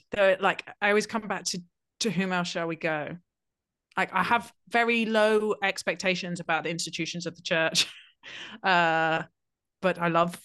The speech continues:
the church because it's the bride of Christ, but I don't expect it to be anything other than deeply dysfunctional. And I have very low expectations about myself and the people around me, but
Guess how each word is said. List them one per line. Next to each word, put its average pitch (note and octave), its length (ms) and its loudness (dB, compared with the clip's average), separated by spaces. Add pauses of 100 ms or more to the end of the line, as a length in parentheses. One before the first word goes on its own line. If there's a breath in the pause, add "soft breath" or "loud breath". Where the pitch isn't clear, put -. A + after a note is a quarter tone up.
(100)
the E3+ 80 -4
church E3 400 -4
because F3 220 -6
it's D3+ 80 -8
the - 80 -10
bride E3 220 -2
of - 80 -10
Christ, E3+ 260 0
but D#3+ 60 -2
I D#3+ 80 0
don't E3 180 0
expect - 380 -4
it - 60 -10
to - 60 -14
be E3+ 80 -2
anything E3+ 280 -4
other F3 120 2
than D#3+ 160 -4
deeply E3+ 300 -4
dysfunctional. D#3+ 720 -10 (380 loud breath)
And G3+ 80 2
I F#3 40 6
have F3 120 -8
very G#3 240 4
low F3 300 4
expectations F3+ 760 -2
about F3+ 200 -2
myself F#3 540 -4 (100)
and E3 320 -2 (600)
the F#3 60 -2
people F3 280 0
around F3+ 340 0
me, D3+ 240 -8
but E3 220 2